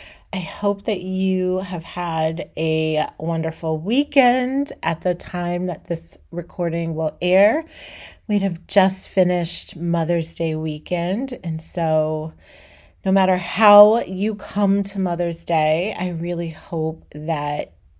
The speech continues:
you've had a good weekend. I actually wrote a pretty powerful post, um, in honor of the weekend about how to mother yourself, right? 'Cause I recognize that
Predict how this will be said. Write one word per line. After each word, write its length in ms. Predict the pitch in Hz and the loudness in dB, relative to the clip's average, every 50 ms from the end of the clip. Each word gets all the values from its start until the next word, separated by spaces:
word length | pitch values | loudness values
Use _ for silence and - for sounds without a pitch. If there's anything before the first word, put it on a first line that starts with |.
| _ | _
you've 180 | - 185 196 190 | -10 -10 -10 -8
had 180 | 220 254 285 | -8 -6 -6
a 60 | 311 311 | -4 -4
good 160 | 311 311 269 | -4 -4 -2
weekend. 680 | 220 254 302 302 311 - 160 131 131 147 156 160 - - - - | -2 -2 -2 0 2 2 0 2 0 -4 -8 -10 -10 -10 -6 -4
I 320 | 175 175 180 185 185 185 180 | -2 0 2 2 2 2 0
actually 340 | 175 185 185 - - - 196 | -2 -6 -8 -6 -4 -4 -4
wrote 460 | 185 170 175 170 165 160 151 - - - - - - - - - - - _ - | -2 -2 0 0 0 0 -2 -4 -8 -16 -20 -20 -20 -20 -20 -20 -20 -20 _ -20
a 40 | - | -10
pretty 260 | - - 339 359 359 | -2 2 2 4 2
powerful 680 | 349 - - 202 196 202 202 190 196 - 190 175 160 156 | 2 2 6 8 10 10 10 8 6 4 4 4 4 2
post, 840 | 156 - - - - 165 156 156 165 175 - - - - - - - - - - _ - | 0 -4 -8 -4 -2 0 0 0 0 -2 -4 -4 -6 -8 -10 -12 -14 -16 -20 -18 _ -6
um, 580 | 175 170 165 160 156 156 160 156 156 147 165 165 - - - - - - | -4 -2 -2 -2 -2 -2 -4 -6 -6 -8 -10 -10 -6 -6 -6 -6 -4 -4
in 200 | - 185 170 - - | -4 -4 -4 -4 -2
honor 540 | 175 170 156 156 151 151 156 185 254 440 - - - - - | 0 0 0 0 -2 -2 -2 0 -2 -2 -4 -8 -12 -4 0
of 440 | 165 160 156 156 156 160 156 156 165 - - - | 2 4 4 4 2 0 -4 -10 -12 -14 -14 -16
the 220 | 165 147 165 165 | -8 -4 -4 -2
weekend 800 | 156 156 156 156 151 - 151 143 143 143 151 160 190 214 220 - - - - - - - - - - _ _ | -2 -2 -4 -6 -6 -4 -4 -2 -2 -2 -4 -4 -6 -6 -6 -8 -10 -14 -20 -20 -20 -20 -20 -20 -20 _ _
about 320 | - 185 180 208 202 202 196 | -6 0 2 4 4 4 2
how 240 | - - 196 190 196 | 0 -2 -2 -2 -2
to 100 | 269 294 | 0 0
mother 440 | 294 214 180 165 165 160 190 190 | 0 0 0 0 0 0 0 0
yourself, 880 | 185 170 160 151 143 - - - - 156 90 - - - - - - - _ _ - - | 0 0 -2 -4 -4 -6 -8 -4 -2 -2 -2 -2 -6 -16 -20 -20 -20 -20 _ _ -20 -14
right? 320 | - 151 151 156 185 214 | -10 -8 -6 -4 -6 -6
'Cause 200 | 208 - 190 - | -8 -8 -6 -4
I 80 | 202 196 | -2 -2
recognize 720 | 196 190 220 233 233 - 269 240 214 190 170 165 160 156 | 0 0 0 0 0 -2 -2 -2 -2 -2 -2 -2 -4 -4
that 360 | 160 165 156 151 151 131 - | -4 -2 -2 -2 -2 -4 -6